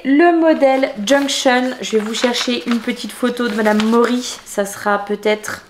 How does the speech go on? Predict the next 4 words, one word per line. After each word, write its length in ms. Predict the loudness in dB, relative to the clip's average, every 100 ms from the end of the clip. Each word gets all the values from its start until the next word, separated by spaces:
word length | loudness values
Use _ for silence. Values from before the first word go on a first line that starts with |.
| -20 -20 -20 -20 -8
plus 240 | 2 4
parlant. 420 | 4 2 2 2 0 -8 -14 -18 -18 -18 -18 -20 -20 -14 -14 -14 -18 -18 -18 -18 -20 -20 -20 -20 -16 -12 -10 -12 -18 -20 -10 -6
Où 80 |
êtes-vous ? 340 | -6 -4 -6